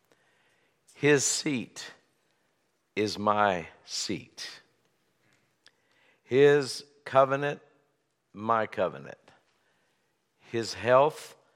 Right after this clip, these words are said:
my health. And his wealth, my wealth. As First John four seventeen says, "As he is,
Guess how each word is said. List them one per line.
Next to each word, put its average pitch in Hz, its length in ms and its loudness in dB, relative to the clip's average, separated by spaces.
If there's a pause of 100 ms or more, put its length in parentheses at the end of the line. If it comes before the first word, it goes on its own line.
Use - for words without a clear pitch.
(200)
my 123 320 2
health. 98 580 -2 (760)
And 95 220 -2
his 104 300 -8
wealth, 117 640 0 (600)
my 90 320 -4
wealth. - 720 -6 (1300)
As 120 160 4
First 180 340 2
John 170 300 4
four 170 240 -2
seventeen 160 680 -2
says, 156 480 2
"As 147 400 4
he 190 340 -4
is, 165 540 0